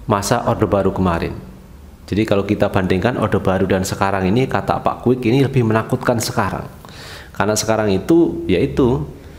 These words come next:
ketika orang berpendapat, mengkritik, ini akan berhadapan dengan undang-undang I T E. Kemudian yang kedua akan berhadapan dengan para buzzer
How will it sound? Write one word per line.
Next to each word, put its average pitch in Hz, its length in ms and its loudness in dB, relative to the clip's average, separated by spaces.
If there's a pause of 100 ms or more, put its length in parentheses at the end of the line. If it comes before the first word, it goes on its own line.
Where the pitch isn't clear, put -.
(180)
ketika 98 380 2
orang 101 260 2
berpendapat, 95 800 0
mengkritik, 110 680 0
ini 113 180 4
akan 113 380 0
berhadapan 104 400 2
dengan 107 320 2
undang-undang 107 580 2
I 120 220 0
T - 100 -4
E. 80 220 0 (500)
Kemudian 104 320 2
yang 123 220 2
kedua 135 500 2
akan 110 320 0
berhadapan 101 480 0
dengan 98 200 2 (120)
para 92 320 0
buzzer - 400 -2